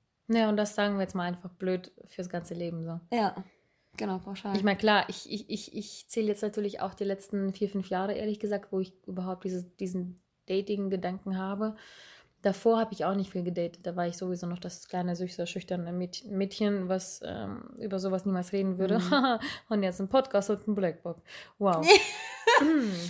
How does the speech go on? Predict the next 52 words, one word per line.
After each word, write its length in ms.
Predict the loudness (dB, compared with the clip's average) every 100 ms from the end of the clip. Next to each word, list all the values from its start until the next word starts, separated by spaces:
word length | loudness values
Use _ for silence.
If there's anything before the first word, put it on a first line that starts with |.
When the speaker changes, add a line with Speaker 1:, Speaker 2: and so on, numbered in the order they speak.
| 2
Speaker 1:
was 160 | 2
Speaker 2:
So 80 | 4
verändert 400 | 2 2 4 4
man 220 | 2 0
sich. 260 | 0 -2 -2
Speaker 1:
heftig, 460 | -2 -4 -2 -4 -2
oder? 260 | 0 0
Speaker 2:
Ja. 140 | 0 0
Speaker 1:
Also 260 | 0 0 -4
ich 140 | -2
glaub, 320 | 0 0 0
das 300 | -4 -4 -6
Speaker 2:
Ey, 180 | 2 4
Mädels, 280 | 4 4 2
dieses 220 | 0 -2 0
Blackbook, 440 | 2 2 0 -4
ne? 240 | 2 2 2
Ich, 180 | -4 -6
ich, 260 | -6 -6 -4
wenn 120 | -4
ich 100 | -2
darüber 320 | 0 0 0
nachdenke, 400 | 0 -2 -4 -4
dann 120 | -4
muss 120 | -4 -4
ich 80 |
schon 120 | -4 -2
lachen. 340 | -2 -2 -2
Also 160 | -2 -2
das 140 | -4
ist 160 | -6 -8
wirklich 400 | -4 -2 -2 -4
echt 180 | -8 -4
eine, 220 | -2 0
eine 160 | 0
Anschaffung 480 | 0 0 -2 -2 0
wert. 200 | 2 2
Speaker 1:
<laughs> 140 | 2 6
Speaker 2:
Und 460 | 6 6 2 0
wenn 80 | 4
man's 180 | 4 4
nur 100 | 2
an 80 | 0
eine 60 | 0
Freundin 380 | -2 0 0 -2
verschenkt, 480 | -4 0 0 0
die 100 | -2
irgendwie 340 | -2 -2 -2 -4
vielleicht 300 | -2 -2 -2
gerade 240 | -4 -4
Single 420 | -2 0 0 2
ist 240 | 0 -2